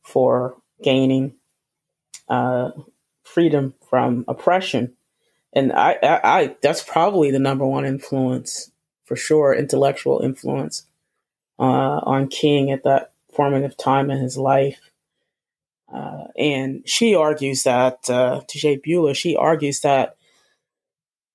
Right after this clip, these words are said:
because my question was, well, Thurman, you don't see necessarily out in the streets the, the way that you do see King and other activists. Um, her argument is really he lays the kind of intellectual groundwork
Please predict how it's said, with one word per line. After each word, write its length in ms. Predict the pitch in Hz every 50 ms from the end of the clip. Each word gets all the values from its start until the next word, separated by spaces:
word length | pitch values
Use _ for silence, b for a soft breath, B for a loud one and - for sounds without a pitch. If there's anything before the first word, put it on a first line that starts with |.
| _ _ _ _ _ -
because 200 | 143 151 127 135
my 180 | 165 170 185
question 300 | 185 180 156 143 - 151
was, 180 | 147 143 131 143
well, 320 | 147 143 139 143 139 - _ - -
Thurman, 500 | 151 - - 151 151 151 151 143 139 143
you 140 | 139 139 147
don't 340 | 139 - 143 139 135 - -
see 580 | - - - - 165 156 147 139 135 135 135 -
necessarily 680 | 151 147 139 135 - 127 - - 147 139 135 131 131 131
out 180 | 131 - -
in 60 | -
the 60 | - 127
streets 520 | - - - 160 151 139 131 131 - -
the, 200 | - 131 131 - - _
the 100 | - 139
way 280 | 131 135 135 135 139 139
that 240 | 135 139 139 - -
you 100 | 139 135
do 220 | 131 135 131 131
see 260 | 127 - - 127 127
King 360 | 127 - - 139 135 135 131 131
and 100 | 131 -
other 260 | - 135 139 - - -
activists. 840 | - 135 135 135 - - - 117 - 110 104 - 120 - - - B B B B B B B B B B B _ -
Um, 220 | 135 135 131 131 -
her 220 | - 175 156 147 -
argument 360 | 135 135 139 135 131 131 127
is 80 | - 131
really 240 | 131 127 131 131
he 500 | 135 - 151 143 139 135 131 127 - _ _ _
lays 440 | - 131 131 127 131 135 131 131 -
the 100 | - 120
kind 260 | - - 135 127 135
of 140 | 135 127 - -
intellectual 880 | 131 127 - - 123 135 135 127 - - - 131 131 131 131 127 - _ _ _
groundwork 760 | - 131 127 131 139 139 139 135 127 - 120 117 - - -